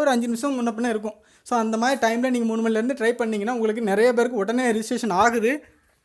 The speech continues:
நம்ம நினைச்ச நேரம் பண்ண முடியாது. இப்போ மூணு மணி ஷோ ஆக்கிட்டாங்க. So, அதனால ரிஜிஸ்ட்ரேஷன் பண்ணாதவங்க மூணு மணிக்கு ரிஜிஸ்ட்ரேஷன் பண்ணிக்கோங்க. அப்ளை பண்றதுக்கு ஃபர்ஸ்ட் ஃபைவ் ப்ரிஃப-, ப்ரிஃபரன்ஸ் வரைக்கும் ஒ-, சில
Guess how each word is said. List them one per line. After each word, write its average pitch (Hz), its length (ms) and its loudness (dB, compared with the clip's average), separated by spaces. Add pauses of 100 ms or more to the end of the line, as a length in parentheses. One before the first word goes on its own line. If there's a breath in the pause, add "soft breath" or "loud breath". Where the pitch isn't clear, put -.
(480)
நம்ம 262 220 0
நினைச்ச 269 300 2
நேரம் 269 180 4
பண்ண 220 140 4
முடியாது. 214 200 6
இப்போ 226 180 0
மூணு 240 180 4
மணி 262 140 0
ஷோ 269 100 6
ஆக்கிட்டாங்க. 208 360 0
So, 262 100 4
அதனால 220 340 4
ரிஜிஸ்ட்ரேஷன் 285 380 0
பண்ணாதவங்க 220 440 2
மூணு 233 160 0
மணிக்கு 240 240 -2
ரிஜிஸ்ட்ரேஷன் 233 340 -4
பண்ணிக்கோங்க. 202 380 0 (720)
அப்ளை 339 280 4
பண்றதுக்கு 269 380 2
ஃபர்ஸ்ட் 254 320 0
ஃபைவ் 269 240 4
ப்ரிஃப-, 262 300 0
ப்ரிஃபரன்ஸ் 254 340 0
வரைக்கும் 247 300 2
ஒ-, 214 500 4
சில 233 80 2